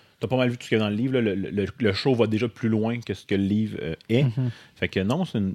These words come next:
Speaker 1: une belle lecture intéressante qui, qui, euh, qui brasse un peu, euh, sur
Speaker 2: J'imagine,
Speaker 1: ce bout-là.
Speaker 2: là,
Speaker 1: Ça,
Speaker 2: euh,
Speaker 1: c'est, ça, ça, c'est, c'est,
Speaker 2: ouais,
Speaker 1: voilà.
Speaker 2: ben, tu sais, c'est un, c'est un, c'est un setting qui demande à critiquer, là. Euh.
Speaker 1: C'est l'idée.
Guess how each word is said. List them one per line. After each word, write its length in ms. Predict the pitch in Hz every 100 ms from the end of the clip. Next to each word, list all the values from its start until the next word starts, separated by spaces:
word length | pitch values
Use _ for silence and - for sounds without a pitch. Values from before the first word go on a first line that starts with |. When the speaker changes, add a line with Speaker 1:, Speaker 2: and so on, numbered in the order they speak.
| -
Speaker 1:
une 100 | 95
belle 180 | 131 135
lecture 420 | 113 - 139 123
intéressante 640 | 107 107 98 110 135 135
qui, 200 | - 101
qui, 240 | - 101 90
euh, 120 | 85
qui 140 | -
brasse 400 | 110 104 135 160
un 100 | 110
peu, 220 | 104 143 165 -
euh, 80 | 110
sur 80 | 139
Speaker 2:
J'imagine, 400 | 127 127 123 120
Speaker 1:
ce 40 | 147
bout-là. 140 | 82
Speaker 2:
là, 60 | -
Speaker 1:
Ça, 100 | 131
Speaker 2:
euh, 40 | 101
Speaker 1:
c'est, 200 | 101 85
ça, 120 | - -
ça, 180 | 64
c'est, 100 | - -
c'est, 100 | -
Speaker 2:
ouais, 60 |
Speaker 1:
voilà. 160 | 156 143
Speaker 2:
ben, 80 | 127
tu 60 | 139
sais, 60 |
c'est 120 | 131
un, 140 | 123 113
c'est 140 | -
un, 180 | 120 113
c'est 120 | - 135
un 100 | 123
setting 540 | - 120 135 135 135
qui 100 | -
demande 540 | 120 120 117 117 117
à 100 | 110
critiquer, 800 | - - 113 - - - 135 175
là. 60 | 160 165 _ _ -
Euh. 140 | 113 110
Speaker 1:
C'est 140 | 113
l'idée. 280 | 107 101